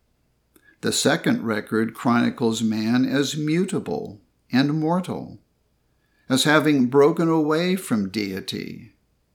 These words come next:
and as revolving in an orbit of his own. Existence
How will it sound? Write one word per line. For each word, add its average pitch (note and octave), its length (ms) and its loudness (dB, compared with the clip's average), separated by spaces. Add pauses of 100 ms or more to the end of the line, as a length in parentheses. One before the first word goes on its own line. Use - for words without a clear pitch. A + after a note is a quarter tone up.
(480)
and A#2+ 200 6
as B2 340 6
revolving D3 800 2
in A#2+ 200 4
an A#2 160 2
orbit D#3 520 -2
of C#3+ 240 -6
his C#3+ 260 -6
own. G2 640 -6 (1400)
Existence G#2 920 -2